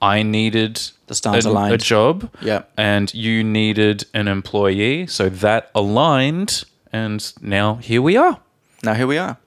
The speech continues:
Speaker 1: Yeah. Four and, three and a
Speaker 2: Four.
Speaker 1: half years later, four and a half years later.
Speaker 2: I feel like it's around four.
Speaker 1: Yeah.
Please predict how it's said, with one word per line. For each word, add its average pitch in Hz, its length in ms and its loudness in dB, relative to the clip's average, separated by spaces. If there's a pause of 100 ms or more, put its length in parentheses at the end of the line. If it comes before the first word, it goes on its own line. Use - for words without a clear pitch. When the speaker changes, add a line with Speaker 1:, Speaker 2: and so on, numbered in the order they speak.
Speaker 1:
Yeah. 143 240 -4
Four 120 240 0
and, 117 120 -2
three 127 200 2
and 123 80 6
a 135 40 4
Speaker 2:
Four. 143 80 4
Speaker 1:
half 120 160 -2
years 131 200 0
later, 156 200 2
four 127 200 0
and 120 80 0
a 123 40 0
half 123 160 -2
years 127 160 -2
later. 165 280 0
Speaker 2:
I - 80 -12
feel - 160 -6
like 101 140 -6
it's 101 100 -10
around 98 240 -8
four. 95 420 -6 (160)
Speaker 1:
Yeah. 101 240 2